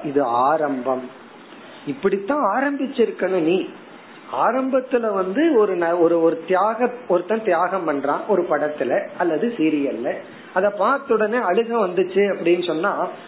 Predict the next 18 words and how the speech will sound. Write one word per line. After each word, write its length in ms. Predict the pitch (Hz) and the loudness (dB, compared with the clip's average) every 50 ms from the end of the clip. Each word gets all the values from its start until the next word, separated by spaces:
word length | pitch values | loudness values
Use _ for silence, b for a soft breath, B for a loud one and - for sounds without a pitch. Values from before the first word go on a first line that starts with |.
| B | B
இது 140 | B - 339 | B -4 -4
கஷ்டப்பட்டு 540 | - - - - - 269 240 247 233 220 277 262 | -2 -4 -6 -2 -2 -2 -2 -2 -2 -2 -2 -2
அடைக்குவாங்க 520 | 208 190 202 196 202 - 190 175 160 165 | -2 -2 -4 -4 0 0 0 2 2 2
யாராவது 360 | 151 143 139 151 151 214 214 196 | 2 2 2 2 0 0 0 -2
பாக்குறாங்களான்னு 720 | - 147 156 170 - - 180 165 143 160 156 151 170 175 - | 0 0 0 0 -2 -2 0 0 0 2 2 2 2 0 -2
சொல்லி. 220 | 175 160 143 147 139 - - B B B B B | -2 -2 -2 -2 -4 -4 -8 B B B B B
அதெல்லாம் 320 | B - 190 190 240 254 233 | B -6 -2 0 0 0 0
வேண்டாம். 400 | 220 226 233 226 196 180 160 160 | 0 0 0 2 2 2 2 2
அது 120 | 160 165 | 2 2
அழுதோ 400 | 135 151 190 240 254 247 254 254 | 2 2 2 2 2 2 2 2
அப்படின்னா 420 | 254 240 247 240 196 214 226 269 233 | 2 2 0 -2 0 0 0 0 0
அவருக்காக 640 | 170 165 175 240 262 277 269 277 262 269 277 254 262 | 0 0 0 0 -2 -2 -4 -2 -2 -2 0 0 0
நம்ம 240 | 247 233 220 214 196 | -2 -2 0 0 0
அழுகல, 380 | 180 185 202 190 190 185 151 123 | 0 0 0 0 0 0 0 -2
அவன் 280 | - - 135 170 220 214 | -2 -4 -4 -4 -2 0
காசு 340 | 214 185 185 220 220 226 226 | 2 2 2 2 0 0 0
வாங்கிட்டு 400 | 208 190 185 175 202 202 - 185 | 2 2 0 -2 -4 -4 -4 -6
சந்தோஷமா 600 | 151 - 190 180 - - - 160 156 131 - | -2 0 0 0 0 0 -4 -4 -4 -2 -4